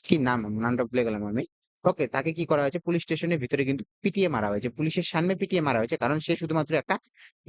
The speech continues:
মুসলিম বিরোধী বা সেখানে কোনো একটা হুজুর বা মোল্লার কোনো একটা স্ট্যাটাস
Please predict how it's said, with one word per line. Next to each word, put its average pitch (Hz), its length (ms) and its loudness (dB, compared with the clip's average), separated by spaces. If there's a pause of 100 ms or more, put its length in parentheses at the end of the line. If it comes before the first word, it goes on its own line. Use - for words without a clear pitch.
মুসলিম 190 320 0 (100)
বিরোধী 127 280 2 (720)
বা 120 60 4 (100)
সেখানে 135 240 0
কোনো 151 160 2
একটা 139 180 2
হুজুর 123 300 0
বা 139 60 4 (100)
মোল্লার 131 320 2
কোনো 127 180 -2
একটা 165 140 -4 (420)
স্ট্যাটাস 147 420 2